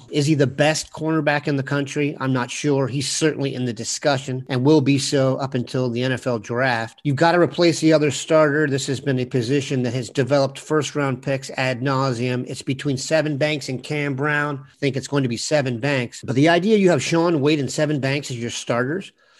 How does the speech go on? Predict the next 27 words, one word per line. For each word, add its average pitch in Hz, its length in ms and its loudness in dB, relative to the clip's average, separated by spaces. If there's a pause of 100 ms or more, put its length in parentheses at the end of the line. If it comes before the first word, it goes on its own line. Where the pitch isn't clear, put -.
(220)
and 131 180 0
you 135 80 4
have - 160 -4
Cam 156 340 2
Brown 147 300 2
and 117 120 -4
Tyreek 147 460 0
Johnson 139 400 0
as 107 140 -4
backups, 139 560 -2
and 135 100 -2
then 117 100 -4
freshman 127 600 -6 (340)
Ryan 143 340 2
Watts 139 380 2 (200)
and 120 220 -2
legend 131 320 2
Cavazos, 131 580 -2
who 123 60 -10
could 127 120 -4
also 120 300 -4
get 120 180 -6
some 113 180 -6
burn. 120 280 -4
I 151 100 4
do 190 240 8
think, 196 380 2